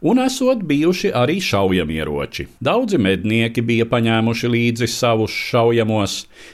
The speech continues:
Bija arī no nelegālām kolekcijām sadabūti Otrā pasaules kara ieroči kaujas kārtībā. Taču ar šiem stobriem neviens neplātījās. Tie bija dziļi noslēpti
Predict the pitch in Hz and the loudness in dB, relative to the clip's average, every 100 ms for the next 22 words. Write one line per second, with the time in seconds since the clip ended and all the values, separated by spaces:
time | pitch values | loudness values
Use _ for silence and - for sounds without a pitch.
0 | - 120 139 226 269 269 180 196 214 214 | -6 -2 0 0 -2 -2 -2 -2 -2 0
1 | 156 175 165 113 113 120 139 165 175 156 | 0 0 2 2 2 2 2 0 -2 0
2 | 131 139 - 160 147 151 - 117 104 110 | -2 -2 -6 -2 0 0 0 -2 0 0
3 | 127 135 127 - 87 90 107 113 120 120 | 0 0 -2 -2 -2 -2 -2 -2 -2 -2
4 | - 139 147 147 - 185 107 87 95 85 | 0 0 0 -4 0 0 2 0 0 0
5 | 82 82 - - 104 87 78 80 - 101 | -2 -4 -6 -4 -2 0 -2 -4 -2 -2
6 | 78 - 69 65 65 62 _ _ - - | -4 -6 -6 -6 -8 -8 _ _ -20 -12
7 | - 117 110 101 92 - 110 107 - - | -2 -2 0 0 0 0 0 0 -4 -2
8 | 95 117 180 202 214 113 101 95 101 127 | 0 2 2 2 0 -2 -2 0 0 -2
9 | - 123 104 - 87 82 85 80 76 71 | -2 0 0 0 -2 -2 -6 -6 -4 -4
10 | - - - - - - 139 208 233 196 | -6 -10 -16 -20 -10 -2 0 0 0 0
11 | 135 120 120 101 90 90 92 127 143 180 | 0 0 0 0 0 0 0 0 0 -2
12 | - 247 | -4 -6